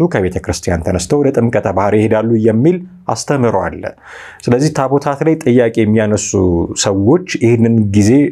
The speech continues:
በስፋት ሲጠቀሙበት ከዚህ በፊትም እናስታውሳለን። ብዙ ጊዜ የሚደረግ ነገር ነው። ጥያቄ መነሳቱ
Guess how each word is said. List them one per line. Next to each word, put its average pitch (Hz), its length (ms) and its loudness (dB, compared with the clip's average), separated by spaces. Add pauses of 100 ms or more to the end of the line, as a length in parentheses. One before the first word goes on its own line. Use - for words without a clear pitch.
በስፋት 107 420 -4
ሲጠቀሙበት 104 720 -4
ከዚህ 123 280 0
በፊትም 110 300 -2 (120)
እናስታውሳለን። 90 920 0 (360)
ብዙ 117 200 4
ጊዜ 113 140 4
የሚደረግ 110 560 0
ነገር 87 260 -4
ነው። 82 140 -8 (380)
ጥያቄ 143 360 2
መነሳቱ 131 520 -2